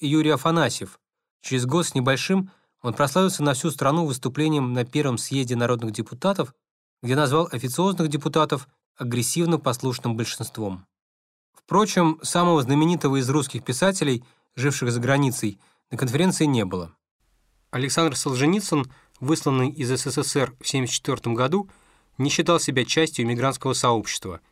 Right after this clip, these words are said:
и во многом противостоял ему. Он не разделял характерного для русской либеральной интеллигенции западничества. Попытки напечатать в С С С Р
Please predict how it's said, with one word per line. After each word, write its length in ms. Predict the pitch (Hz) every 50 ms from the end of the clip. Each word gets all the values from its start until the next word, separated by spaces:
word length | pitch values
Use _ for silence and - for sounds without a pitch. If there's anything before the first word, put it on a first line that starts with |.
| _ _ _ _
и 100 | - 117
во 100 | 110 123
многом 260 | 139 170 165 151 143
противостоял 640 | 131 143 127 - 131 127 - - 143 135 131 110 104
ему. 320 | 95 92 90 87 87 - _ _ _ _ _ _ _ _ _ _ _
Он 160 | - 131 139 147
не 80 | 147
разделял 420 | 143 143 127 131 147 147 156 135 120
характерного 560 | - 160 151 131 - 196 175 156 151 143 131
для 140 | 127 139 147
русской 260 | 151 143 - - 135
либеральной 400 | 127 117 131 135 135 127 127 127
интеллигенции 560 | 120 - - 135 127 127 131 117 - - 120
западничества. 760 | 107 113 156 180 175 165 156 156 - - - 147 139 127 131 _ _ _ _ _ _ _ _ _ _ _ _ _ _ _ _ _ -
Попытки 360 | 120 123 - 190 190 - -
напечатать 560 | 160 156 139 131 151 - 180 170 147 143 123
в 100 | 127 131
С 80 | 127 -
С 180 | - - -
С 120 | 143 - -
Р 240 | 160 151 - 143